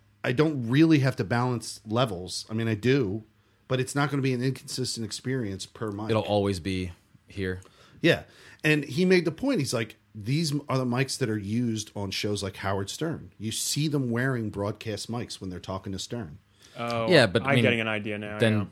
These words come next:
Speaker 2: then again, you can, it's not really an argument. You could say, like,
Speaker 1: It's Stern, and it doesn't. He, he can do whatever
Speaker 2: Yeah,
Speaker 1: the fuck
Speaker 2: I mean,
Speaker 1: he wants.
Speaker 2: Joe Rogan uses the fucking, um,
Speaker 3: Desk mics.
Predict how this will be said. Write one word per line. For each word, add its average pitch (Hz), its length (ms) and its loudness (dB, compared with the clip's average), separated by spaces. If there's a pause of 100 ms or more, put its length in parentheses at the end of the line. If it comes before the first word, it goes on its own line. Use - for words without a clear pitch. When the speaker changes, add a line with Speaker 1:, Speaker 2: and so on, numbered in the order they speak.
(180)
Speaker 2:
then 131 200 6
again, 113 520 2
you 110 100 0
can, - 200 -6
it's - 180 -6
not 78 160 -2
really 80 100 -2
an 76 80 -4
argument. 73 340 -6
You 90 100 -6
could 87 100 -6
say, 85 160 -2
like, 78 260 -4
Speaker 1:
It's - 140 -12
Stern, 107 400 -6
and 85 80 -8
it - 40 -14
doesn't. 87 300 -10
He, 92 160 -12 (140)
he 98 100 -10
can 87 100 -10
do 85 120 -8
whatever 87 180 -6
Speaker 2:
Yeah, 139 80 2
Speaker 1:
the 80 40 0
fuck 87 80 -6
Speaker 2:
I 90 40 -4
mean, 85 80 -4
Speaker 1:
he 80 60 -10
wants. 85 240 -12
Speaker 2:
Joe 107 240 4
Rogan 104 320 4
uses 90 560 -2
the 92 260 -4
fucking, 95 460 -4
um, 92 500 -4
Speaker 3:
Desk 135 240 -4
mics. 98 320 -10